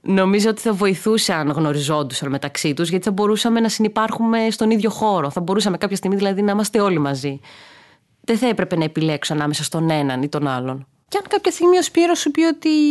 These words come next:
Speaker 2: αποφάσισε να είναι με την άλλη κοπέλα μόνο;
Speaker 1: Σίγουρα έχω ένα κομμάτι μέσα μου το οποίο θα πει, «Το αξίζω, γιατί τον έχω παρατήσει στα κρύα του λουτρού». Απ' την άλλη, θα έχω πολύ μεγαλύτερη προειδοποίηση, όχι όπως εκείνος που δεν ήξερε τίποτα.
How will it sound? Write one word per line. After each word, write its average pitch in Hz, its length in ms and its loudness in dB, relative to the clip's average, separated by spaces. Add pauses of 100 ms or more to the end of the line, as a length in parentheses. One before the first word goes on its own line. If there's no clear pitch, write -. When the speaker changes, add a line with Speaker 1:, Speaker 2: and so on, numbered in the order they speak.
(140)
Speaker 2:
αποφάσισε 294 680 -2
να 302 100 6
είναι 302 160 6
με 294 100 6
την 294 140 2
άλλη 294 180 4
κοπέλα 302 380 4
μόνο; 302 300 6 (460)
Speaker 1:
Σίγουρα 226 640 2
έχω 220 240 2
ένα 226 120 2
κομμάτι 202 380 -2
μέσα 202 280 0
μου 214 120 0
το 196 100 -2
οποίο 185 240 0
θα 190 180 -2
πει, 190 600 0
«Το 175 80 0
αξίζω, 180 520 0
γιατί 190 180 0
τον 185 100 -2
έχω 185 120 -2
παρατήσει 170 320 -2
στα - 80 -2
κρύα 202 240 0
του 196 120 0
λουτρού». 160 480 0 (580)
Απ' 202 200 -2
την 220 200 2
άλλη, 247 600 2
θα 254 120 -4
έχω 247 160 -4
πολύ 240 200 0
μεγαλύτερη 165 540 0
προειδοποίηση, 139 800 -4
όχι 151 760 -4 (160)
όπως 156 300 -2
εκείνος 147 440 -2
που 156 100 -2
δεν 151 80 0
ήξερε 143 260 -2
τίποτα. 147 520 -4